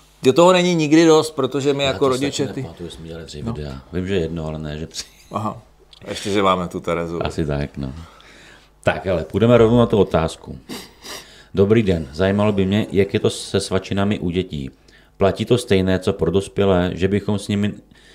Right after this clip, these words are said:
Speaker 2: z nich neměli dělat svačináře, nebo v jejich případě je to potřeba doplňovat průběžně? Vidím kolem sebe, že se děti futrují od rána do večera a řeším,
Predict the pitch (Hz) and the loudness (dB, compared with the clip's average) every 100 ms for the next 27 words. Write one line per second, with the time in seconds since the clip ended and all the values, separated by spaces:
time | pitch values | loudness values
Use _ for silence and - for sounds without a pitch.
0 | - 87 95 131 131 101 101 107 113 95 | -12 -4 2 2 2 2 2 4 2 2
1 | 98 95 - 90 - 85 80 76 78 73 | 2 0 0 -2 -2 -4 -2 -4 -6 -8
2 | - 85 85 92 95 - 90 - 92 92 | -6 -4 0 0 0 -2 -6 0 0 0
3 | 95 - 90 - 95 87 82 87 85 80 | -2 -6 -6 -4 -2 -2 -2 -4 -4 -6
4 | - 80 78 73 76 65 - - - - | -8 -6 -6 -8 -12 -14 -18 -20 -20 -10
5 | 87 113 120 104 107 95 98 92 92 92 | -2 0 2 2 0 0 2 2 0 -2
6 | 95 98 95 - 95 95 101 87 92 95 | -4 -6 -6 -6 -4 -2 -2 0 0 2
7 | 95 85 87 - 90 - 85 85 - 82 | 2 0 -2 -2 -2 0 -2 -4 -4 -6